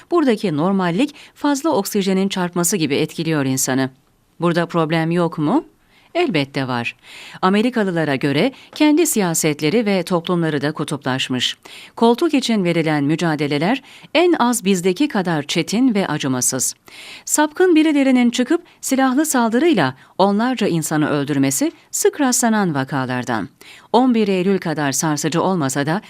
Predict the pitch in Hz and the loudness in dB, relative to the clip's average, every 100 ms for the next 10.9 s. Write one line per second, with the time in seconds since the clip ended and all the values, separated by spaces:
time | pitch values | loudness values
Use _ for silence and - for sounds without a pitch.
0 | - 226 233 202 165 135 127 175 180 151 | -4 0 2 2 0 0 0 0 0 0
1 | 127 147 165 156 135 151 151 185 - 170 | 0 -2 -2 -2 -2 -2 -2 -2 -2 -2
2 | 147 143 151 160 135 135 135 - - 262 | -2 -2 -2 -2 -2 -4 -6 -16 -4 -2
3 | 254 226 202 233 165 151 139 139 131 147 | 0 0 0 -2 -2 -2 -2 -4 -4 -4
4 | 160 131 123 131 110 90 - _ - - | -4 -4 -4 -4 -4 -6 -12 _ -20 -20
5 | - 196 233 220 220 220 233 202 185 160 | -10 -4 -2 0 0 2 0 0 -2 -2
6 | 151 147 143 139 131 147 151 143 196 240 | -2 -2 0 -2 -2 -4 -2 -2 -2 -2
7 | 208 220 - 151 135 135 135 135 135 139 | -2 -2 -2 -2 0 -2 -2 0 0 0
8 | 135 135 131 139 131 127 - - - - | -2 -4 -4 -4 -4 -6 -8 -20 -20 -20
9 | - 208 220 240 - 208 196 202 196 202 | -2 0 2 0 0 -2 0 -2 0 0
10 | 202 247 190 175 180 170 175 175 165 | 2 2 0 0 0 0 0 0 -2